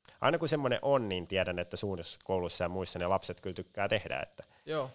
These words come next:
Speaker 1: et, et, et sinne myös niinku pallona, että labyrinttisuunnistusta, ö, voi, voi niinku eri, eri tavoin tehdä. Mu-, mutta tähän olin nostanut sen nyt omaksi muodokseen.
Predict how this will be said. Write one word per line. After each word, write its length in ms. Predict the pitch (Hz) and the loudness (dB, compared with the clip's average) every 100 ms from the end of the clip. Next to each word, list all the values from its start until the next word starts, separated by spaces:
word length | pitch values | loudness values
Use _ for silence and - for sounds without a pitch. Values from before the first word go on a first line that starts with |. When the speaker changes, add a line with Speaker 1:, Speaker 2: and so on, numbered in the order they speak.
| - | -2
Speaker 1:
et, 140 | 107 104 | 0 0
et, 160 | 110 | -2
et 160 | 98 120 | -2 0
sinne 260 | 139 123 117 | 2 2 2
myös 420 | 147 131 101 - | 4 4 4 0
niinku 260 | 107 90 | -6 -6
pallona, 500 | 90 92 90 85 82 82 | -2 0 2 0 -2 -6
että 220 | - 87 | -4 -2
labyrinttisuunnistusta, 1080 | 92 90 87 - 101 92 85 - 90 - 85 _ - | 0 0 -4 -6 -6 -6 -6 -10 -10 -8 -8 _ -8
ö, 120 | 80 87 | -6 -2
voi, 240 | 90 87 - | -2 -2 0
voi 160 | 101 | 0
niinku 240 | 95 90 95 | 0 -2 0
eri, 260 | 104 95 - _ _ _ _ _ - | 0 0 -6 _ _ _ _ _ -2
eri 160 | 127 160 | -2 4
tavoin 400 | 185 147 101 87 | 6 8 4 2
tehdä. 300 | 85 78 82 _ - - 113 | -2 -2 -8 _ -20 -6 0
Mu-, 180 | 123 | 2
mutta 320 | 127 127 - 123 | 2 -2 -2 2
tähän 280 | 135 135 | 2 2
olin 180 | 131 127 | 0 6
nostanut 380 | 127 127 127 120 | 6 6 2 -2
sen 120 | 127 | 0
nyt 240 | 127 - _ _ | -2 -6 _ _
omaksi 460 | 156 123 - - - - | 0 2 0 -4 -10 -14
muodokseen. 840 | 101 101 90 82 78 - - 65 - | -10 -2 0 0 -4 -10 -6 -6 -8